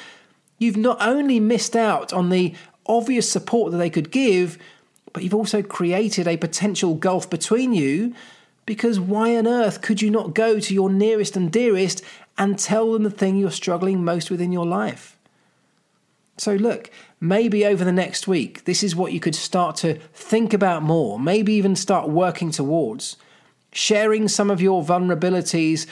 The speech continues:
with some of the people you trust in your life. I don't mean go around telling everybody you meet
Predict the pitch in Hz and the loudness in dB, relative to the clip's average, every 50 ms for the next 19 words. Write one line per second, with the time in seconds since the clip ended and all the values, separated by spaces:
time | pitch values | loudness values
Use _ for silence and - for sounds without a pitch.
0 | - - - - - 202 202 196 - - 240 233 254 247 247 240 - 214 247 226 | -16 -20 -18 -8 -4 -4 -2 -2 -2 -2 -2 0 0 0 -2 -2 0 0 0 0
1 | - 208 202 196 180 - - - 220 - - - - 196 175 170 165 151 147 151 | 2 0 0 0 0 -2 -2 -2 -2 -2 -2 -2 -2 -2 0 0 0 0 0 0
2 | 160 143 - - - - - _ _ - _ _ _ - 226 240 247 240 202 180 | -2 -4 -6 -8 -14 -20 -20 _ _ -20 _ _ _ -2 0 0 0 0 0 2
3 | 185 202 208 202 190 180 170 160 160 180 175 170 160 180 180 175 170 165 156 - | 2 4 4 4 2 2 0 2 2 2 2 2 2 2 2 2 0 0 0 0
4 | 180 180 185 170 180 185 170 170 180 175 165 160 156 151 160 190 190 175 - - | 0 0 2 2 2 0 0 0 0 2 2 2 2 2 2 2 2 0 0 -4
5 | - | -8